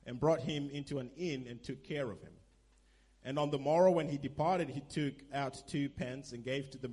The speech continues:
host and said unto him, Take care of him, and whatsoever thou spendest more,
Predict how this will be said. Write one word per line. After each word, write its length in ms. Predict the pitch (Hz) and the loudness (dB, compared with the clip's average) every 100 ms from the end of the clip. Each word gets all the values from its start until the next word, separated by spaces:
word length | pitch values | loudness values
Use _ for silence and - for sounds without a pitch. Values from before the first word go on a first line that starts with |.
| 117 | -6
host 480 | 127 131 160 - - | -2 -2 -2 -6 -12
and 100 | 120 | -16
said 180 | 117 131 | -8 -4
unto 260 | 135 139 127 | -4 -6 -10
him, 340 | - 123 127 - _ _ _ | -8 -8 -8 -14 _ _ _
Take 240 | - 165 - | -4 -4 0
care 220 | 175 175 | 2 4
of 140 | 151 | 2
him, 200 | 123 127 | -2 -6
and 80 | 123 | -6
whatsoever 580 | 123 - 156 151 147 143 | -8 -6 -2 -2 2 0
thou 420 | 139 135 127 123 | 2 0 0 -2
spendest 640 | - - 165 170 143 - 135 | -6 -4 -2 0 -2 -4 0
more, 360 | 190 151 - | 4 4 2